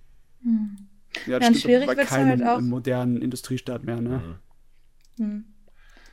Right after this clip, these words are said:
Speaker 3: Mach
Speaker 1: Aber
Speaker 3: mir keine
Speaker 1: schwierig
Speaker 3: Angst,
Speaker 1: wird's halt
Speaker 3: ich hab
Speaker 1: auch
Speaker 3: nicht
Speaker 1: dann
Speaker 3: mehr
Speaker 1: in den
Speaker 3: lange.
Speaker 1: Gefängnissen.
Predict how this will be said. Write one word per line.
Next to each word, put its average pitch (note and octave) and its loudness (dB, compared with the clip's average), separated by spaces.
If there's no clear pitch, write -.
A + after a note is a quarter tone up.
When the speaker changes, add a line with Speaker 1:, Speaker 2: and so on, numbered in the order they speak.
Speaker 3:
Mach A2+ -4
Speaker 1:
Aber A3+ -2
Speaker 3:
mir A3 0
keine A#3 4
Speaker 1:
schwierig - 4
Speaker 3:
Angst, C4+ 2
Speaker 1:
wird's B3 -2
halt A#3 0
Speaker 3:
ich - -2
hab A3+ 0
Speaker 1:
auch - -8
Speaker 3:
nicht A3+ -2
Speaker 1:
dann A3 4
Speaker 3:
mehr - 4
Speaker 1:
in A3+ 6
den A3+ 6
Speaker 3:
lange. - -
Speaker 1:
Gefängnissen. A3+ -2